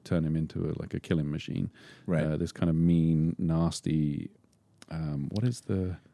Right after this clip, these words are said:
Speaker 1: the doctor's
Speaker 2: They,
Speaker 1: name? I can't remember his
Speaker 2: they
Speaker 1: name.
Speaker 2: did a really good job of making you feel sympathetic for him.
Speaker 1: Yeah.
Speaker 2: Uh, even though he's done so many bad things.
Speaker 1: Yeah.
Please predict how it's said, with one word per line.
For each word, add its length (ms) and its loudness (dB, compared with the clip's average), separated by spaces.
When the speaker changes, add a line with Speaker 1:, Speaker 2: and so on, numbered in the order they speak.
Speaker 1:
the 140 0
doctor's 400 4
Speaker 2:
They, 80 0
Speaker 1:
name? 440 2
I 60 -6
can't 180 -6
remember 260 -4
his 260 -4
Speaker 2:
they 100 12
Speaker 1:
name. 100 12
Speaker 2:
did 160 10
a 60 12
really 600 8
good 300 4
job 500 2
of 480 4
making 580 6
you 160 6
feel 240 2
sympathetic 640 2
for 180 2
him. 280 4
Speaker 1:
Yeah. 280 2
Speaker 2:
Uh, 340 4
even 260 6
though 120 8
he's 240 -2
done 160 6
so 180 4
many 200 8
bad 280 4
things. 400 4
Speaker 1:
Yeah. 260 4